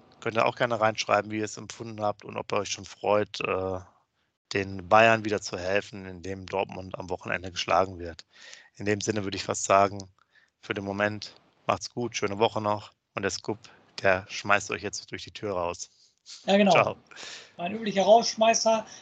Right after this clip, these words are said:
Speaker 2: da gehe ich mal auf die Tabellensituation drauf ein. Also wir sind jetzt Tabellenachter, ähm, ein, äh, zwei Punkte hinterm Conference League Platz, Platz sieben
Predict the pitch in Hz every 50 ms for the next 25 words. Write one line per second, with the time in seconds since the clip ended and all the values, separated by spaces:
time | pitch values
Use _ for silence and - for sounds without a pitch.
0 | - _ - 180 170 190 202 202 196 185 175 - 180 160 - 165 160 160 180 208
1 | 214 202 220 208 - 208 196 196 - 208 208 196 190 196 196 196 196 - - -
2 | 180 180 190 196 196 196 - - 175 175 170 175 180 180 196 196 190 185 175 -
3 | - - - 170 160 160 170 170 170 185 - - - 214 - - - 226 233 240
4 | 240 - - - - - - - - - - - - 175 180 185 180 180 180 180
5 | 196 - - - 160 180 196 196 202 202 - 202 196 190 - - 170 196 214 208
6 | - 214 214 208 - 202 196 - 196 185 156 - 190 214 208 208 - 214 208 208
7 | 196 - 185 202 202 - - - 214 208 202 - - - - 185 175 175 - 175
8 | 190 208 226 254 277 -